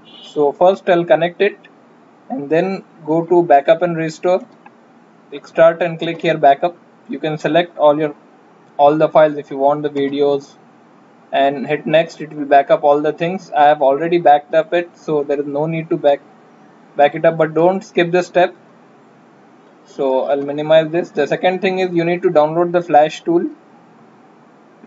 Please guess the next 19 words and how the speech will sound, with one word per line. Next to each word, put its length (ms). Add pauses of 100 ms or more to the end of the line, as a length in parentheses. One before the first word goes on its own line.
(300)
Here 320
is 120
the 80
link 360 (320)
provided, 480
and 180
I'll 200
provide 360
this 160
link 280
in 220
the 520 (400)
description 480
of 120
the 100
video 360
as 140
well. 180 (920)
So 560